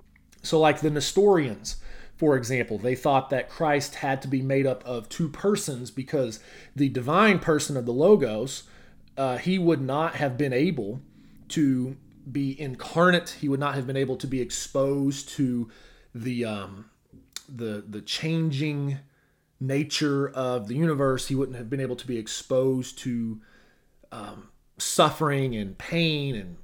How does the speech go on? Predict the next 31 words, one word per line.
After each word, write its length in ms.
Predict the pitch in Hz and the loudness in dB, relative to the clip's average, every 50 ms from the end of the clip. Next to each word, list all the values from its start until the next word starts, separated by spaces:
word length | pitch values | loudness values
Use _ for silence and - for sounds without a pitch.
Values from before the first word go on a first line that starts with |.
| - - - | -18 -16 -14
and 280 | 110 98 90 82 80 - _ _ _ _ _ - - | -14 -12 -12 -14 -18 -20 _ _ _ _ _ -10 -6
e-, 400 | 143 143 120 101 - 123 - 123 | -6 -6 -6 -8 -14 -18 -14 -8
just 220 | 135 151 143 - - | -4 -4 -4 0 2
things 240 | 196 202 190 156 156 | 2 4 4 4 2
like 200 | 143 120 101 117 | 0 0 -2 -4
that, 280 | 131 110 92 - - | -6 -6 -6 -6 -8
e-, 160 | - - - | -8 -6 -4
emotional 520 | 156 147 147 151 160 151 - - 160 147 143 | -2 2 4 4 4 4 2 0 -2 -2 -2
change, 520 | 139 - 160 151 147 147 143 139 135 - | -4 -4 -2 -2 -2 -2 -2 -4 -4 -6
change 400 | - - 151 151 151 151 151 131 | -8 -8 -6 -4 -4 -4 -4 -4
relationally. 840 | 123 131 123 127 135 139 139 139 - 139 135 131 135 131 131 127 127 - - - - - - - - | -2 -2 0 2 2 2 2 0 -2 -2 0 0 2 2 0 0 -2 -6 -12 -18 -18 -18 -12 -6 -4
And 100 | 135 135 | -4 0
so 200 | - 151 143 135 | 2 2 2 2
the 80 | 135 | 0
Nestorians 640 | 127 123 - - 170 170 170 160 147 139 131 127 113 | -2 -4 -4 0 2 4 4 4 4 2 0 -2 -4
would 140 | 120 110 - | -4 -4 -2
say 260 | - 127 120 120 123 | 0 0 2 2 2
that 160 | 120 120 - | 2 0 -2
he 340 | - - 143 139 131 123 120 - - - - - - _ - - - - - _ - - - | -4 -4 -2 -2 -2 -2 -4 -8 -16 -20 -20 -20 -20 _ -20 -20 -20 -20 -20 _ -20 -12 -6
had 180 | - 139 143 135 | -2 0 0 0
to 60 | 123 | 0
be 100 | 135 110 | -4 -4
two 220 | - - - 202 | -2 2 2 2
persons 640 | - - - 247 226 - - 127 123 - - - - - - - - - - - - - | 2 6 4 4 4 4 0 -4 -4 -4 -6 -8 -12 -14 -16 -16 -18 -18 -20 -14 -6 -4
because 680 | 131 135 - - 160 156 156 151 151 151 - - - - - - - - - | -4 -2 4 4 6 6 6 6 4 2 -4 -10 -12 -14 -12 -12 -12 -6 -4
only 280 | 151 147 151 147 143 | -2 -2 0 0 0
the 100 | 127 120 | -2 -2
human 400 | - - - 269 302 262 180 135 | 0 6 6 6 8 6 4 2
person 560 | 107 - 139 123 107 - - 101 90 90 - - _ _ _ _ - | 2 -2 -2 -2 -2 -4 -6 -6 -8 -8 -12 -14 _ _ _ _ -8
of 180 | - 120 110 107 | -6 -6 -6 -4
Christ 480 | - 139 117 104 101 98 - - - | -4 -2 -2 -2 -2 -4 -8 -10 -14